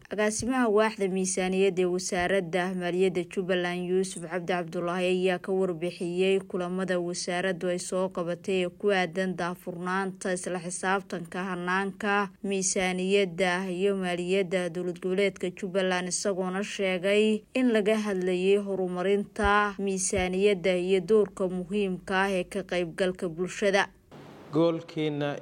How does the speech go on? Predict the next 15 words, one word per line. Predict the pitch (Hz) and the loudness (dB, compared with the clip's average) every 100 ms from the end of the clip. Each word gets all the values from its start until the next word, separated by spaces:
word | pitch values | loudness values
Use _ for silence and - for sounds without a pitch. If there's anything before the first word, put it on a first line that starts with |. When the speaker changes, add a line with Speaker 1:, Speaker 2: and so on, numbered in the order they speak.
| - | -10
Speaker 2:
iyo | 90 127 123 120 | -4 0 2 2
yoolka | 139 156 131 - 127 113 - - - - | 2 2 -2 -4 -6 -6 -8 -18 -20 -10
workshopkeena | 127 139 - 139 - 143 131 | -2 -2 0 -2 0 -2 -2
ama | 117 113 | -4 -4
kulankeena | - 139 - 135 120 | -2 -2 0 -2 -2
wuxuu | - 151 | -2 -2
ahaa | 107 123 156 - | 0 -2 -4 -4
in | 170 156 | 0 2
bulshadu | 135 131 - 165 156 - | 2 0 2 2 2 2
ay | 156 | 0
fahamto, | 156 143 123 117 - 139 139 - - - - - - - | 0 -6 -6 -6 0 0 0 -10 -18 -18 -18 -18 -20 -6
een, | 120 120 117 110 110 107 - | 0 2 2 -2 -4 -6 -4
meelaha | 120 139 147 143 143 - - - - - - | 0 2 2 0 -2 -6 -20 -20 -20 -18 -6
dakhliga | 127 - 135 127 113 110 | -4 -2 4 4 4 2
dowladda | 131 135 127 135 | 4 4 4 0